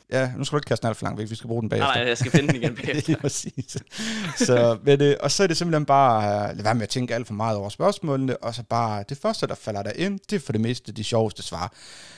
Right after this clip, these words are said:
Speaker 2: Ja.
Speaker 1: Øhm, men, øh, hvis du er klar, så starter vi på ti hurtigt nu.
Speaker 2: Jeg er klar.
Speaker 1: Super. Øhm, det første, det hedder Instagram eller Facebook?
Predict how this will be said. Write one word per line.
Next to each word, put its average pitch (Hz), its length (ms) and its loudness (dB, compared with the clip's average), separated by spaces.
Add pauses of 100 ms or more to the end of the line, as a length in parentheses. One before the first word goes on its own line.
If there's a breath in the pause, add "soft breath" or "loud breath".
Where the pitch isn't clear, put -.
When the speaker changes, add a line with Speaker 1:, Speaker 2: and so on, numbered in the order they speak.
(320 loud breath)
Speaker 2:
Ja. 95 300 -2
Speaker 1:
Øhm, 82 260 -14 (220)
men, 131 160 2
øh, 123 260 6
hvis 147 140 -2
du 247 100 0
er 226 40 2
klar, 220 160 0
så 214 120 -6
starter 226 240 4
vi 160 60 0
på - 60 -4
ti 226 140 -2
hurtigt 185 300 2
nu. 202 160 0 (640)
Speaker 2:
Jeg 220 80 4
er 202 40 2
klar. 202 220 0 (180)
Speaker 1:
Super. 214 300 4 (180)
Øhm, 151 260 2
det 151 120 -4
første, 185 280 4
det 170 180 2
hedder 117 360 4
Instagram 127 540 -2
eller 190 140 -2
Facebook? - 400 -10